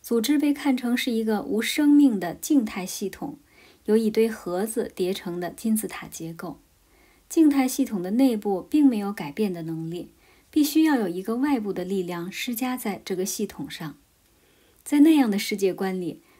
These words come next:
变革不是一个流动的、自然涌现的过程，而是从 A 点到 B 点，从一个静止状态到另一个静止状态的一次性运动。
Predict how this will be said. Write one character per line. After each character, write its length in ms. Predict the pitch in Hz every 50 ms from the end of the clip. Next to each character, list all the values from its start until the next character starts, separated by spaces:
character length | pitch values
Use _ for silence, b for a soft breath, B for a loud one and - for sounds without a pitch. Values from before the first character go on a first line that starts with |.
| b b
变 240 | - 262 233 220 208
革 240 | 202 202 202 214 220
不 180 | 214 226 240
是 160 | 247 - 277
一 100 | 240 208
个 120 | 202 208 196
流 260 | 185 180 175 185 220
动 260 | 220 285 269 233 208
的、 140 | 175 170 170
自 220 | - - - 285
然 180 | 247 233 233 240
涌 180 | 226 190 170 160
现 280 | - - 294 277 226
的 80 | 185 165
过 180 | 165 180 165
程， 300 | 170 - - 165 151 143 - b b b b b b b b
而 160 | 226 240 269
是 160 | 269 - 262
从 220 | 240 - 233 226 240
A 260 | - - 285 294 294
点 300 | 285 214 175 165 165 165
到 160 | 220 226 233
B 260 | 226 - 294 277 233
点， 340 | 214 - 170 160 151 165 165 b b b b
从 280 | - - 254 247 254 -
一 160 | - 226 247 269
个 100 | 302 302
静 220 | 294 320 294 269
止 120 | - 170
状 240 | 165 208 190 180 180
态 220 | - - 202 190 180
到 160 | - 214 226
另 240 | 247 269 311 302 277
一 80 | 214
个 100 | 190 180
静 200 | 180 208 190 180
止 100 | - 156
状 240 | 139 190 175 170 165
态 220 | - - 202 175
的 180 | 156 160 - - - _
一 160 | 185 190 214
次 240 | 220 - - 277 233
性 260 | 214 - 170 165 165
运 160 | 165 160 156
动。 280 | 156 - 165 143 -